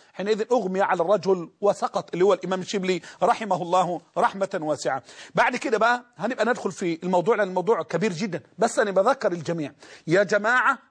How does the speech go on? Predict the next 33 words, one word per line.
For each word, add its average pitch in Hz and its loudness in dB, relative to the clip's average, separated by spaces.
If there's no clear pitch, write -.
السعادة 196 0
مش 180 -10
كلام 220 0
نظري 233 2
احنا 196 -4
بنقوله 208 0
لكم 208 -4
في 190 -6
قناة 240 2
الرحمة 226 2
ونمشي. 233 -2
أقسم 226 0
بالله 214 2
م-، 165 2
حتى 254 0
بدون 220 -6
القسم 151 -8
لن 214 2
يجد 240 0
مخلوق 202 0
على 208 0
ظهر 190 0
الأرض 208 -2
سعادة 247 0
إلا 247 2
في 202 -4
دين 202 -2
الله 180 2
جل 151 -4
وعلا. 131 -4
ايتوني 302 2
بتاريخ 233 2
الأمم، 208 -2